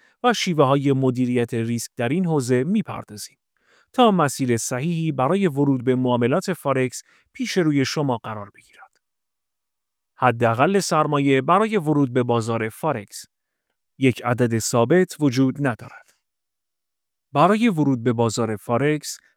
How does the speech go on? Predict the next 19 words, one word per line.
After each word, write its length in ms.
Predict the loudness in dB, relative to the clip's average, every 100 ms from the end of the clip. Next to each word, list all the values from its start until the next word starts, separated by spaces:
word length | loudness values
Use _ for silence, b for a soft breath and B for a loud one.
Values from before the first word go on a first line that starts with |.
| b
برخلاف 480 | 0 0 0 0 2
تصور 600 | 0 -4 -4 -2 0 0
عمومی، 600 | 0 -2 -2 -2 -2 -4 -8 _ -2
نمی‌توان 560 | 2 2 2 0 0 2
یک 220 | 0 0
مبلغ 440 | -2 0 0 0 0
دقیق 480 | 0 0 0 -4 -2
و 40 |
از 180 | -2 -2 -4
پیش 200 | -4 -4
تعیین 260 | -4 -4
شده 280 | -2 -2 -2
ای 80 | 2
را 180 | 2 2
به 140 | 2
عنوان 340 | 2 2 2
حداقل 640 | 0 -2 0 0 2 2 0
سرمایهٔ 600 | 0 -2 0 0 0 0
اولیه 560 | 0 -2 -2 -2 -4